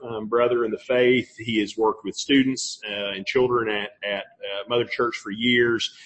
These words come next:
He was there when I was a little kid. He was taking us on camping trips and, and working with the, the Royal Ambassadors, um, group at,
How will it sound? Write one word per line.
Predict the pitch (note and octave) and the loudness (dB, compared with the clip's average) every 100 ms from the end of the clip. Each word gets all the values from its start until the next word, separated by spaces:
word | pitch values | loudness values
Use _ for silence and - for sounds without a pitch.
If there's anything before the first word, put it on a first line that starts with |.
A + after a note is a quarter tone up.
| - _ | -20 _
He | A2 | -4
was | G#2 | -2
there | G#2+ A2+ | 2 2
when | G2+ | 4
I | A2 B2 | 2 2
was | B2+ | 2
a | B2 | 2
little | A#2+ | 0
kid. | - C3 B2+ B2 A#2+ | 2 4 6 8 6
He | A#2 | 4
was | G#2+ | -2
taking | - A#2 A#2 | 0 0 0
us | A2+ | -2
on | A#2 A2 | -4 -4
camping | - A#2+ A#2 A#2 | -2 -2 -2 -4
trips | B2+ A#2 A#2 A#2 G#2 | 0 2 2 -2 -10
and, | G2+ G2 A2 | -10 -14 -8
and | G#2+ G2+ G2+ G2+ | -6 -4 -8 -2
working | A2+ A2 A2+ | 0 0 -2
with | A2 G#2 _ | 0 0 _
the, | G#2+ G#2 - _ _ _ - | -2 -2 -6 _ _ _ -4
the | G#2 G#2 G2+ G#2 | -2 0 -2 -2
Royal | B2 B2 A2 | 2 2 2
Ambassadors, | A2 A#2+ B2 B2 - A#2 A#2 - - - | 0 0 0 -2 -4 -2 -2 -4 -10 -8
um, | A#2 A2 A2+ | -6 -6 -8
group | A2+ B2 A#2+ - | 0 2 2 0
at, | G#2+ | -2